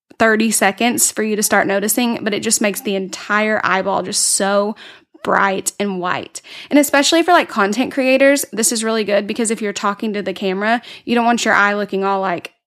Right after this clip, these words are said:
red and, you know, dingy or whatever. You want it to look bright and white. The next thing is the Palmer's Cocoa Butter Oil for your face. I've mentioned it before, but I use the Skinny Confidential, the Pink Ball Face Massager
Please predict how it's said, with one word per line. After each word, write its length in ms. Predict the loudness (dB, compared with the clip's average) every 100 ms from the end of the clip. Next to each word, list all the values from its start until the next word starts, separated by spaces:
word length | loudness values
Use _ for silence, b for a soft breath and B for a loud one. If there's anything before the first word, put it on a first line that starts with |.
| _
red 480 | -4 2 2 2 0
and, 320 | -4 -6 -10 _ -6
you 100 | -2
know, 120 | -2
dingy 500 | -2 -2 0 -2 -4
or 80 | -4
whatever. 300 | -6 -4 -4
You 140 | -2
want 120 | -2
it 60 | -2
to 80 | -4
look 180 | -6 -4
bright 300 | -4 -2 -6
and 140 | -8
white. 340 | -8 -8 -12 -20 _ _ _ _ _ _
The 80 | 2
next 280 | 2 0 0
thing 340 | 4 4 2
is 420 | 0 -2 0 -2 -6
the 180 | -6 -6
Palmer's 680 | -6 -4 0 2 2 2 0 -8
Cocoa 340 | -4 -2 0 2
Butter 280 | 2 0
Oil 340 | 2 2 2 0
for 180 | -4 -6
your 160 | -6
face. 460 | -6 -8 -6 -6 -6 -12 _ _ B B B B -2
I've 140 | 2
mentioned 320 | 2 4 4
it 80 | 4
before, 320 | 2 2 0
but 100 | 2
I 80 | 2
use 340 | 2 0 -2
the 120 | 0 -2
Skinny 300 | 0 -2 0
Confidential, 840 | 0 0 -2 -2 -2 0 0 -2
the 100 | -4
Pink 420 | -6 -4 -4 -4 -2
Ball 340 | 0 2 0
Face 280 | -2 -2 -2
Massager 640 | 0 4 2 4 2 2